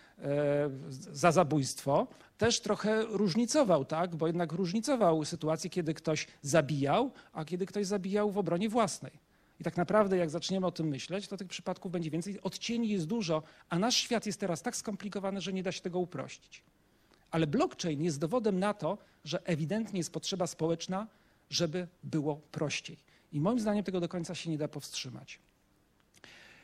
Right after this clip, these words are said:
No i przechodzę jakby do kwestii takich może bardziej już, e, konkretnych. Czy blockchain powinien być regulowany prawem i czy, i czy w ogóle jest regulowany w tej chwili?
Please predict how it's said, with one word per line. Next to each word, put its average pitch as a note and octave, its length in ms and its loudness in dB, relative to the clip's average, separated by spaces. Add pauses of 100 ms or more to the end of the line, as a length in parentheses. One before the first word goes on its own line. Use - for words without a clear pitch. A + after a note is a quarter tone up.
(920)
No A3+ 80 6
i B3 240 2
przechodzę C4 420 4
jakby A3 240 8
do F#3 120 4
kwestii A3+ 480 -2
takich F#3+ 340 -8
może E3+ 240 -2
bardziej E3+ 440 2
już, D#3+ 400 -2
e, C#3+ 720 0
konkretnych. F3 840 0
Czy B3+ 160 2
blockchain G3+ 460 0
powinien D#3+ 400 -2
być C#3+ 160 -6
regulowany D3 560 2
prawem G3 360 2
i D#3+ 60 -6
czy, - 220 -14
i F#3 80 -16
czy D3+ 120 -10
w F3 60 -6
ogóle A3 180 -6
jest F3+ 280 -6
regulowany C#3 520 -6
w - 40 -14
tej D#3 100 -12
chwili? - 260 -16